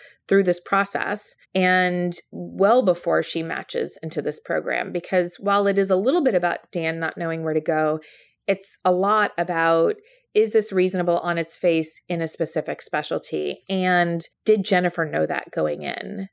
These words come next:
And that's kind of the most heartbreaking thing to me, is when people don't get any mentoring or guidance around this at all and find themselves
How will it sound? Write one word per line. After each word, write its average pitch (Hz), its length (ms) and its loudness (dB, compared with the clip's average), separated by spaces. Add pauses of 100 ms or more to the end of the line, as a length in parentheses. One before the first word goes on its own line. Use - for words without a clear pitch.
(260)
And 165 420 0
that's 196 300 0
kind 226 180 2
of 190 80 2
the 180 60 4
most 170 220 4
heartbreaking 170 500 0
thing 165 180 -4
to - 160 -6
me, 175 460 2 (440)
is 180 120 2
when 170 120 2
people 196 280 2
don't 180 200 2
get 175 200 2
any 202 200 4
mentoring 165 680 -2 (420)
or 175 360 4 (480)
guidance 165 460 4
around 165 280 2
this 160 200 -4
at 170 60 0
all 156 180 0
and 160 160 -2
find 170 260 0
themselves 160 600 0